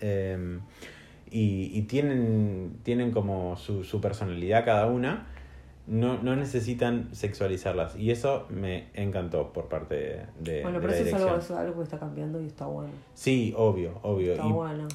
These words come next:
Speaker 1: pero también porque hay una mirada, mirada femenina atrás de las cámaras.
Speaker 2: Sí, como
Speaker 1: Entonces,
Speaker 2: va Patty Jenkins, que también
Speaker 1: exacto.
Speaker 2: es lo mismo, entonces
Speaker 1: Exactamente.
Speaker 2: cuidan mucho.
Speaker 1: Sí, sí, sí.
Speaker 2: Y bueno, nada,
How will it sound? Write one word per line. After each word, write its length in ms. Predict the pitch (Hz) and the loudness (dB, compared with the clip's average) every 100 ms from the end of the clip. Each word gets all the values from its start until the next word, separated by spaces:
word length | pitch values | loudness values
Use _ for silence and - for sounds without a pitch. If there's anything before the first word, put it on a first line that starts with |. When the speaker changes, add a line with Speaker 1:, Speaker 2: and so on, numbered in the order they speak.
| 110 | 2
Speaker 1:
pero 160 | 120 113 | 6 6
también 240 | 117 131 | 6 4
porque 200 | 135 120 | 2 4
hay 80 | 117 | 4
una 120 | 120 | 4
mirada, 840 | 113 104 113 117 113 107 98 95 92 | 4 8 10 10 8 6 4 2 -2
mirada 420 | 87 104 107 113 | 0 2 6 6
femenina 580 | 113 107 101 104 110 117 | 6 2 2 4 4 2
atrás 240 | 107 101 | 2 0
de 80 | 98 | 0
las 120 | 87 | -4
cámaras. 460 | - 80 - - - - - - | -2 -2 -4 -10 -14 -20 -20 -20
Speaker 2:
Sí, 260 | - 151 135 | -8 -8 -4
como 120 | - | -2
Speaker 1:
Entonces, 200 | 135 135 | 0 0
Speaker 2:
va 180 | 139 139 | -2 -2
Patty 200 | 139 - | -6 -8
Jenkins, 520 | - 156 156 156 156 | -8 -6 -6 -6 -6
que 80 | 139 | -6
también 240 | 143 127 | 0 2
Speaker 1:
exacto. 240 | 110 101 143 | 2 0 0
Speaker 2:
es 60 | 151 | -2
lo 60 | 160 | -2
mismo, 340 | 156 156 151 | -4 -4 -6
entonces 300 | 147 - 156 | -8 -6 -4
Speaker 1:
Exactamente. 460 | - 165 165 160 160 160 | 0 2 2 0 0 -2
Speaker 2:
cuidan 80 | |
mucho. 280 | 160 165 - 160 | -4 -6 -4 -2
Speaker 1:
Sí, 40 | 147 | -2
sí, 220 | 147 190 - - - - - - - - | -2 -4 -8 -16 -20 -20 -20 -20 -20 -16
sí. 40 | 151 | -10
Speaker 2:
Y 380 | 139 131 131 127 127 127 131 131 - - - - | -8 -6 -8 -10 -12 -12 -14 -18 -20 -20 -20 -18
bueno, 160 | 139 131 120 - | -16 -14 -16 -16
nada, 220 | 147 131 | -12 -10